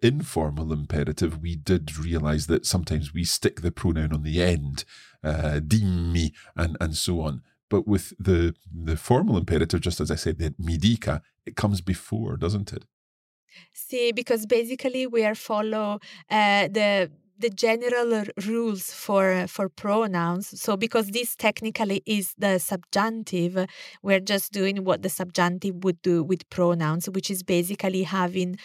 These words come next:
Speaker 2: the pronouns in front, uh, of the verb, and that's the only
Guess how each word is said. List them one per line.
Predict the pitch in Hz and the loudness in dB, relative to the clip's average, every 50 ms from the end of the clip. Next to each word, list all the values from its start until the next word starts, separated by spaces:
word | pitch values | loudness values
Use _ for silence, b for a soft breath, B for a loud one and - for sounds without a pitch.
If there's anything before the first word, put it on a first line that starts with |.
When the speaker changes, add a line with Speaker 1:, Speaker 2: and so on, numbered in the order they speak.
| B B B - | B B B -8
Speaker 2:
the | 196 | -8
pronouns | - _ - 233 226 247 262 269 269 277 277 277 285 269 - | -8 _ 0 2 4 6 6 4 4 2 2 0 -2 -4 -6
in | - 202 196 196 | -6 -4 -4 -4
front, | 151 - - 196 185 185 185 190 185 - | -4 -4 -2 0 2 2 0 -2 -2 -2
uh, | 196 185 185 - | -2 -2 0 -2
of | - 185 185 175 | -2 -4 -2 -2
the | 185 | -2
verb, | 175 175 180 165 160 165 170 170 | 0 2 2 2 2 2 2 0
and | 185 170 - - 185 190 | -2 -2 0 -2 0 0
that's | - 190 - - | 0 0 -2 -4
the | - 196 180 | -2 -2 0
only | 175 175 175 175 180 180 175 | 0 0 0 0 0 0 0